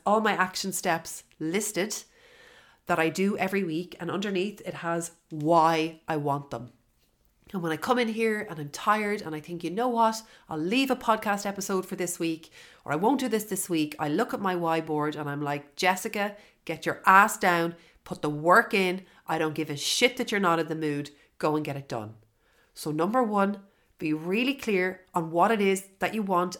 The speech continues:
out of your fitness routine. And the se-, and the second part of number one is know why you want it. <clears throat> Is it that you want to run around after your grandchildren and, like, feel really good?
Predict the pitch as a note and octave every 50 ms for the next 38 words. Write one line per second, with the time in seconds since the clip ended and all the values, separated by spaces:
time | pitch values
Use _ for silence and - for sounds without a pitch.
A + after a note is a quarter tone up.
0 | - - F3+ F#3 A3+ A3 B3+ A#3+ B3+ - F#3+ - F#3+ F#3 - F3+ E3+ E3+ - F#3
1 | D#3+ D#3 D#3 E3+ E3+ - _ _ - _ _ _ - D3 D#3 D3+ - - G#3 G#3
2 | - F3+ E3 F3 D#3+ - - B3 A#3+ C#4 B3 - - - G3+ - E3+ - A#3+ G3+
3 | F#3+ F3+ E3+ E3+ F3 E3 E3 E3 D#3+ D#3 D#3+ D3+ - - - _ - E3+ - F#3+
4 | F3 E3+ D#3 D#3+ E3 D3+ D3 D3 D3+ D3 C#3+ B2+ B2+ C3 - C#3 C3+ - - -
5 | _ - - - - - - - - - - _ - D#4 D#4+ - E4+ D#4+ D4 A#3+
6 | G#3+ F3+ - - _ _ _ _ _ - A3 G3 G#3 G3+ G#3 F3+ - G3+ G3 F#3+
7 | F3+ F#3 F3 F#3+ F#3+ F#3+ F#3 F#3+ F#3+ F#3+ F3+ G3 F#3 F3+ F3+ - G3 F3+ F3 F3+
8 | F3 E3 E3 F3+ F3 F#3 G3 F#3+ - A3 G#3+ G#3+ A3 A3 A3+ A3 A3 - - F#3
9 | F#3 F3 E3+ - F3 E3 - - - - G#3+ G3+ G3+ G#3+ G#3 G3 G3 G3+ G3 F#3+
10 | F#3 - F#3+ G3+ A#3 A3 -